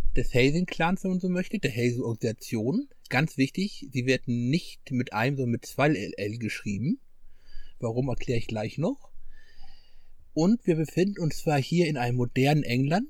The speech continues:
neunzehnhundertneunundneunzig in der Fiktion der Geschichte nach, aber es ist noch alles sehr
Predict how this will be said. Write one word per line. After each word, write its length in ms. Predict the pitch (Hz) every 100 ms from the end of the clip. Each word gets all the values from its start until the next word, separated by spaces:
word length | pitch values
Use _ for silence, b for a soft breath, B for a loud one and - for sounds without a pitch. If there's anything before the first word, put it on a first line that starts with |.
| - - - -
neunzehnhundertneunundneunzig 1400 | - 123 135 120 117 123 113 110 110 135 - 254 - - - -
in 140 | 170
der 120 | 160 165
Fiktion 440 | 170 - 160 165
der 140 | 156
Geschichte 360 | 156 170 175 175
nach, 380 | 165 165 202 - -
aber 380 | 143 143 156 151
es 140 | 143
ist 240 | - 143 156
noch 200 | 139 -
alles 320 | 139 151 -
sehr 500 | 131 131 131 131